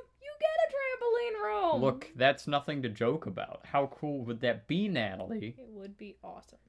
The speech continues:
Speaker 2: It would be pretty cool.
Speaker 1: Yeah. I feel like, I don't know if I need a pool, really, at my house. Like, I feel like a lot of people are like,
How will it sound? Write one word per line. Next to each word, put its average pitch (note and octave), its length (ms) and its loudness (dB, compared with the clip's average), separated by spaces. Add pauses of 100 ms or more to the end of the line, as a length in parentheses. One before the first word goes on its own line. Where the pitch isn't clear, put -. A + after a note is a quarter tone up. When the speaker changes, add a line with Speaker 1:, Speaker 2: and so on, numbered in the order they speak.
(120)
Speaker 2:
It A#2 100 0
would A#2 200 0
be C#3 160 4
pretty B2 460 0
cool. D#3+ 460 6 (640)
Speaker 1:
Yeah. A#3 100 -20 (460)
I - 40 -20
feel A#3 120 -12
like, A3 360 -10 (1000)
I C5 140 -4 (160)
don't G4+ 60 2
know D4+ 120 4
if D4 80 -10
I A3+ 100 0
need G#3 220 -2
a F3 60 -4
pool, F3 460 -8
really, E3 400 -10 (440)
at F#3 100 -12
my F3 140 -12
house. E3+ 480 -14
Like, A#3+ 100 -10
I C#4 40 -4
feel F4 140 -6
like F4 80 -8
a C#4+ 40 -4
lot A#3 140 2
of A#3 60 -8
people - 220 -12
are G3 40 -4
like, F#3 160 -8